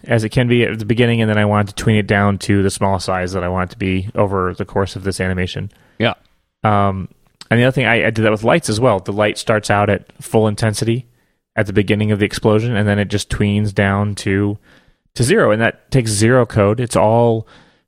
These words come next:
Speaker 1: kind of part and parcel within this animator editor, and so it kind of keeps everything nice and sync and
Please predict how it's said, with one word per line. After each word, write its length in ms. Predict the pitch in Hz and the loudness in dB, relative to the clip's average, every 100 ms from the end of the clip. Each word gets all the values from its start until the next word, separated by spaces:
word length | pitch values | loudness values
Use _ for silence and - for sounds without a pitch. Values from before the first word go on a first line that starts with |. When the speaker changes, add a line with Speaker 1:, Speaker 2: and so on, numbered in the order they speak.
| - | -2
Speaker 1:
kind 200 | 120 110 | 0 2
of 80 | |
part 240 | - 120 92 | 2 2 0
and 100 | 110 | -2
parcel 460 | - 113 - 113 | 0 0 2 2
within 340 | 107 - 110 107 | 2 0 -2 2
this 500 | 104 - - - - - _ | 0 0 -4 -6 -12 -20 _
animator 600 | 123 139 127 104 98 98 | -2 0 2 0 0 -2
editor, 400 | - 101 98 101 | -2 0 0 0
and 180 | 104 98 | -2 -4
so 200 | 92 98 | -2 0
it 120 | 95 | -2
kind 200 | - 104 | -4 -4
of 60 | 98 | -4
keeps 220 | 110 98 | -4 -4
everything 300 | 101 101 101 | -2 -2 -2
nice 260 | 98 98 - | -2 -4 -4
and 120 | 95 | -8
sync 280 | - 98 95 | -4 -4 -4
and 240 | 92 92 | -6 -6